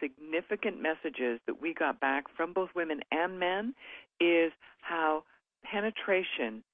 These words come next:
has nothing, you know, like, the performance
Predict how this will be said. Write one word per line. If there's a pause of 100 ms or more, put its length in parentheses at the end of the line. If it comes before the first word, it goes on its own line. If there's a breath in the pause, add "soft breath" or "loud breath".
(140)
has
nothing, (140)
you
know,
like,
the (120)
performance